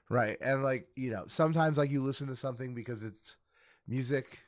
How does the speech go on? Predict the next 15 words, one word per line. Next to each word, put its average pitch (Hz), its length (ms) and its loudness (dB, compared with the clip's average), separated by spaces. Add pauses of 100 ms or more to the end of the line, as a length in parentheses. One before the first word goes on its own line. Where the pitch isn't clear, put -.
(200)
and 113 380 -2
it's 98 160 -12
there, 139 240 2
and 113 120 -6
sometimes 123 340 -6
you 120 80 -6
listen 113 200 -10
to 120 100 -4
it, 117 140 -2
like, 104 220 -6
almost 107 280 -6
as, 101 140 -6
like, 98 100 -6
a 90 80 -10
student. 113 460 -6